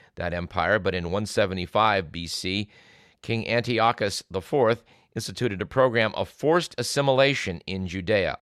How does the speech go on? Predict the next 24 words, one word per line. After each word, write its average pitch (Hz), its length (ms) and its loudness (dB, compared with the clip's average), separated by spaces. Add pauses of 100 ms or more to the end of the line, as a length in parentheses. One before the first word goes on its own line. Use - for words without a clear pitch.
(140)
outlawing 101 520 2
the 87 80 -6
Jewish 87 320 -6
faith 123 320 2 (340)
and 117 140 -2
desecrating 113 520 0
the 92 60 -8
temple 98 360 -2
by 92 160 0
sacrificing 98 720 -2
a 87 60 -4
pig 139 420 0 (280)
and 131 140 2
erecting 117 420 2
an 104 80 -4
altar 95 340 -4
to - 140 -12
Zeus. 87 640 -6 (840)
After 101 380 -4
years-long 104 880 2
campaign 104 560 -4
of 87 320 -6
guerrilla 104 340 0
warfare, 107 520 2